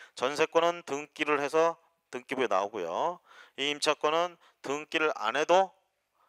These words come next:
요건, 법에서 말하는 요건을 갖추면 나온다. 뭐 미리 말씀드리면 흔히 주택 가지고 얘기하면 흔히 전입신고라고 그러죠.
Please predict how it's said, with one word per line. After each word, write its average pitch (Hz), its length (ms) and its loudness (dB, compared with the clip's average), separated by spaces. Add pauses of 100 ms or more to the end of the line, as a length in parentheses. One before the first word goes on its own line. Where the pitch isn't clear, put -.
(300)
요건, 131 400 -2
법에서 127 320 -2
말하는 123 300 0
요건을 110 280 -6
갖추면 123 520 -4
나온다. 92 480 -6 (420)
뭐 123 120 0
미리 139 240 0
말씀드리면 151 760 -2
흔히 147 340 -6
주택 - 320 -8
가지고 131 300 -2
얘기하면 123 580 -2 (460)
흔히 156 160 -10
전입신고라고 151 600 -2
그러죠. 131 280 -2